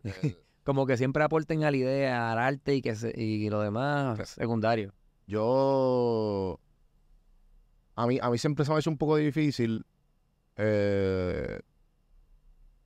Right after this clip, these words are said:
Speaker 2: maybe por, por el hecho de, de, de, de la trayectoria que soy podcaster y usualmente, pues nada, trato de llevar la conversación, o si estoy contando una historia, como que con mi D D me voy en tangente.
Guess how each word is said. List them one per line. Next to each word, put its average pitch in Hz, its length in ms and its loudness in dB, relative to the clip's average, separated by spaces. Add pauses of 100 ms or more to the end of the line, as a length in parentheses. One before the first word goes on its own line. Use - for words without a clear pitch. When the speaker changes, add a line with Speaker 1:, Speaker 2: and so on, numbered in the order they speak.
(120)
Speaker 2:
maybe 107 340 2
por, 127 180 4
por 107 140 2
el 107 60 2
hecho 123 220 2
de, 113 100 4
de, 98 160 2
de, 90 120 0
de 90 160 -2
la 90 100 0
trayectoria 95 460 0
que 117 80 0
soy 117 120 -2
podcaster 113 720 0
y 95 380 -2 (160)
usualmente, 101 520 -2
pues 101 140 -2
nada, 117 220 2 (180)
trato 95 300 0
de 104 200 0
llevar 98 220 0
la 104 80 2
conversación, 104 840 -2 (840)
o 107 120 -6
si 107 100 -2
estoy 104 160 -2
contando 110 300 2
una 110 80 2
historia, 117 320 2
como 92 220 -2
que 87 200 -2 (960)
con 98 180 -2
mi 95 160 2
D 92 140 -2
D 107 120 0
me 110 60 2
voy 98 160 2
en 98 80 -2
tangente. 101 680 -2